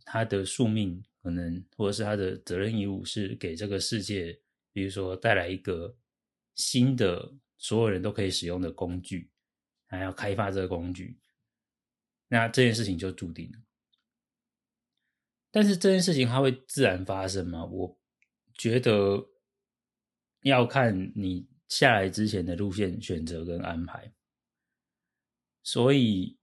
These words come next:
也有可能有，有些人没有办法完成这个宿命，或者是这个课题，就结束了这一生，然后再回去上面的总部。之后，因为你还没有完成这个课题，你再到下一个辈子，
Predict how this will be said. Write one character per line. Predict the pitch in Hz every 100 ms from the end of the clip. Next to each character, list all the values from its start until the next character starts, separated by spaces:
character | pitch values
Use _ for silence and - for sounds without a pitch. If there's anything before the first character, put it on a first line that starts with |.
| _ _ _ _
也 | - 131
有 | 160
可 | 151 127
能 | 107 98 101 -
有， | - 123 - _ _ _ _ _
有 | 110
些 | 104 139
人 |
没 | 117
有 | 120
办 | 104 110
法 | 95
完 | 92
成 | 92
这 | 98
个 | 104
宿 | - 95
命， | 95 85 82 _
或 | - 101
者 | 98
是 |
这 | 101
个 | 101
课 | 92 95
题， | - - - _ _ _
就 | 117 98
结 | - 92
束 | 123 98
了 |
这 | 87 92
一 | 87
生， | 92 76 82 _ _ _
然 | 87
后 | 90
再 | 107
回 | 90
去 | 85 104 98 - _ _ -
上 | 123
面 | 101 98 87
的 | 82 80 _ _ _
总 | - 78
部。 | 110 95 - _ _ _ _ _ _ _ _ _ _ _
之 | 123
后， | 127 135
因 | 139
为 |
你 | 123
还 | 107
没 | 113
有 |
完 | 104
成 | 98 101
这 | 104
个 | -
课 | 107
题， | - - _ _ _ _ -
你 | 87
再 | 110 107
到 | 104 104
下 | - 107
一 |
个 | 92
辈 | 92 87
子， | -